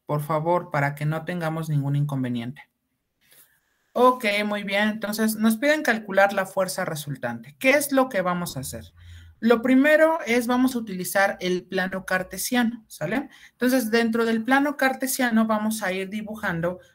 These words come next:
nuestras distintas fuerzas que tenemos allí. Entonces, fíjense bien. En este caso, por ejemplo, déjenme, voy a dibujar en el plano cartesiano.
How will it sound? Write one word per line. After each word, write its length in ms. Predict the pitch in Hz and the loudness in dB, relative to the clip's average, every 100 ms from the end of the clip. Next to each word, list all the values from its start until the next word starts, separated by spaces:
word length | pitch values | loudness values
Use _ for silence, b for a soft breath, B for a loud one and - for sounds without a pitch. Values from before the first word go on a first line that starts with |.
| B | B
nuestras 500 | 190 208 208 202 196 | -2 -2 -2 -4 -4
distintas 600 | 156 - 175 175 175 175 | -6 -6 -6 -4 -6 -6
fuerzas 440 | - 170 165 165 | -2 -2 -2 -8
que 140 | - 147 | -8 -8
tenemos 500 | 143 147 147 151 160 | -2 2 2 2 0
allí. 400 | 180 226 220 - _ | -2 -2 -4 -8 _
Entonces, 380 | 214 220 220 | -6 -4 -2
fíjense 400 | 262 262 254 233 156 | 0 2 2 2 -2
bien. 260 | 131 147 b b b b 233 | -2 -4 b b b b 2
En 140 | 247 | 4
este 260 | 277 320 311 | 4 0 2
caso, 400 | 247 226 240 220 | 2 2 -2 -2
por 120 | 160 | -4
ejemplo, 600 | 147 180 175 190 214 196 | -2 -6 -4 -2 -2 -2
déjenme, 500 | 202 202 226 220 214 | -6 -2 4 6 4
voy 220 | 190 185 | 0 0
a 240 | 190 185 147 | 0 0 -4
dibujar 640 | 160 151 147 170 160 - | -6 -6 -4 -2 -2 -4
en 140 | 160 156 | -8 -6
el 160 | 156 | -6
plano 380 | 156 180 214 214 | -4 0 2 0
cartesiano. 920 | - 220 220 151 - 147 156 247 339 | 0 -2 -2 -12 -4 0 0 0 -4